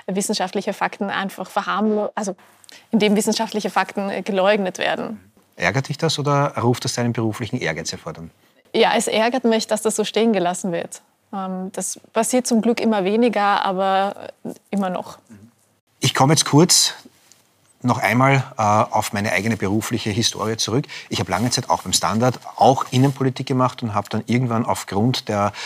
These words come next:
Speaker 2: Akteurinnen und Akteure, mit denen ich da zu tun hatte, beschlossen, ich will eigentlich die leichte Muse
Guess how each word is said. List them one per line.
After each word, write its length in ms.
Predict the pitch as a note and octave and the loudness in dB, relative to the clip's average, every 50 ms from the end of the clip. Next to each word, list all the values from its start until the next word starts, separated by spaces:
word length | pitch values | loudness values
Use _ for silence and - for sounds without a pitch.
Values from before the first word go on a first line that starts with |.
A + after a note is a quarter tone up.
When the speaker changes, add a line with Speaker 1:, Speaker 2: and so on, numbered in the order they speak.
| - - - | -8 -2 2
Speaker 2:
Akteurinnen 680 | - G#2+ - - - F#2 G2+ A2+ A#2+ C#3 C3+ C3 B2 | 2 2 0 0 -2 0 0 2 2 4 4 4 4
und 100 | A#2 A2 | 4 4
Akteure, 380 | G2 - - - F#2 G#2 A2 A2+ | 2 -2 -4 -6 -4 -2 0 0
mit 140 | A2+ A2 G#2+ | 0 0 0
denen 160 | G2+ G2+ G#2 | -2 -2 -4
ich 80 | - | -4
da 100 | - F#2 | -6 -10
zu 120 | - - G2+ | -10 -10 -4
tun 240 | - A#2 C#3+ C3 G2 | -2 0 0 2 0
hatte, 300 | D#2+ - - C3 D#3 - - - - - - - - - - - _ _ | -2 -2 0 -2 -2 -2 -4 -10 -12 -10 -10 -12 -12 -14 -18 -20 _ _
beschlossen, 600 | - G#2+ - - G2 G2+ - - - A#2+ A#2+ B2 - - - - - - _ _ _ _ _ _ _ _ _ _ - | -6 -6 -2 -2 0 2 2 4 4 6 4 4 2 -2 -16 -20 -20 -20 _ _ _ _ _ _ _ _ _ _ -6
ich 180 | - G2+ - - | -4 -4 0 0
will 120 | A2+ A2 | 0 2
eigentlich 380 | F2+ F2 F2+ G2+ G#2+ G#2 A#2 - | 2 2 2 2 0 0 -2 -2
die 80 | - | -2
leichte 360 | G2 D#2+ D#2 F2 - - - E2+ | -2 0 0 0 -2 -2 -2 -2
Muse 420 | E2 D#2+ E2+ D#2+ - F2 D#2+ | 0 0 0 0 0 0 0